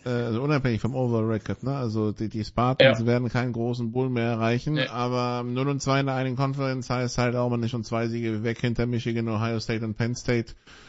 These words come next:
Speaker 1: und kann vielleicht denen noch ein Bein stellen, äh, und sie ärgern, aber, äh, man, man spielt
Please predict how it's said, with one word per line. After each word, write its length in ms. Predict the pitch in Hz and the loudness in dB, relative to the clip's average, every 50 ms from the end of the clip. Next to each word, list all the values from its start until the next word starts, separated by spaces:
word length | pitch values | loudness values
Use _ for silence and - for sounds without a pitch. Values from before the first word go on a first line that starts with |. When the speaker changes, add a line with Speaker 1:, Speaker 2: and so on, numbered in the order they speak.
| - - - | -20 -6 0
Speaker 1:
und 160 | 143 127 123 | 0 0 2
kann 240 | - - 120 123 131 | 2 2 2 2 2
vielleicht 380 | - 143 131 120 120 123 120 - | 0 0 2 2 2 2 2 2
denen 180 | 127 123 120 | 2 2 4
noch 120 | 117 110 110 | 2 2 2
ein 120 | 110 98 | 2 2
Bein 260 | 104 113 143 170 180 | 4 4 4 4 2
stellen, 600 | 160 - - 107 101 104 117 143 180 226 233 226 - _ _ _ _ _ _ _ - | 0 -2 -2 0 0 2 2 2 2 2 0 -2 -4 _ _ _ _ _ _ _ -6
äh, 200 | 117 120 120 123 | -4 -4 -4 -4
und 200 | 127 127 117 110 | -4 -4 -4 -2
sie 160 | - 117 - | -2 -2 0
ärgern, 580 | 117 113 131 151 143 120 117 123 135 143 - - - | 0 0 0 0 0 0 0 0 0 -2 -4 -6 -4
aber, 640 | 113 117 120 123 120 120 123 123 123 123 127 - - | -2 0 2 2 2 2 2 2 0 -2 -4 -8 -8
äh, 520 | 123 120 117 117 113 113 113 113 113 113 110 | -6 -2 -2 0 0 0 0 0 0 0 -2
man, 420 | 110 113 117 117 113 110 113 113 | -2 -2 -2 -2 -2 -4 -6 -6
man 140 | 113 117 113 | -4 -4 -4
spielt 720 | 101 - - - 131 135 135 139 139 135 131 - - - | -4 -6 -4 -2 0 0 2 0 0 -2 -4 -8 -12 -18